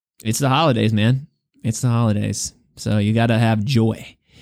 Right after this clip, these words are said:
this time of year, and, uh, Christmas movies and Christmas songs give me that. Um, so we're gonna be talking about now living with snow.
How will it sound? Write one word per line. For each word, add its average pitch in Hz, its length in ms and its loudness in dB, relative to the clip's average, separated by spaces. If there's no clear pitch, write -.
this - 160 0
time 98 220 2
of 92 80 -2
year, 101 220 2
and, 101 260 0
uh, 98 180 0
Christmas 113 380 -2
movies 107 480 2
and 107 440 0
Christmas 107 300 -2
songs 101 440 0
give 113 200 0
me 101 140 0
that. - 340 -8
Um, 120 640 2
so 147 640 0
we're 165 140 2
gonna 196 120 2
be 196 80 2
talking 175 300 2
about 143 180 2
now 135 420 0
living 151 360 0
with 135 160 -2
snow. 107 840 -2